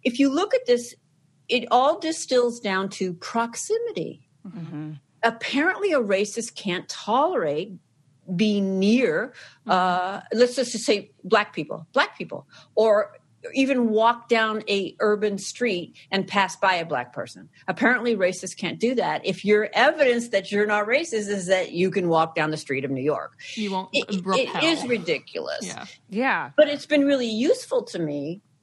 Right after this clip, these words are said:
Speaker 1: to,
Speaker 2: Mm.
Speaker 1: to use it to say, "Okay, what do they think racism is? Oh," and then, and then the good, bad binary is revealed. And
Speaker 2: Yeah.
Speaker 1: so this is why I think I'm effective at talking about it or to,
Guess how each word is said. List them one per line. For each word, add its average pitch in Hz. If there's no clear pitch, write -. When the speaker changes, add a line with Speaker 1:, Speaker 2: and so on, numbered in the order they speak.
Speaker 1:
to, 233
Speaker 2:
Mm. 175
Speaker 1:
to 226
use 247
it 285
to 226
say, 180
"Okay, 262
what 208
do 311
they 330
think 285
racism 240
is? 175
Oh," 440
and 202
then, 208
and 185
then 190
the 185
good, 170
bad 190
binary 247
is 160
revealed. -
And 202
Speaker 2:
Yeah. 202
Speaker 1:
so 214
this 240
is 277
why 214
I 208
think 208
I'm 185
effective 180
at 170
talking 233
about 143
it 139
or 175
to, 180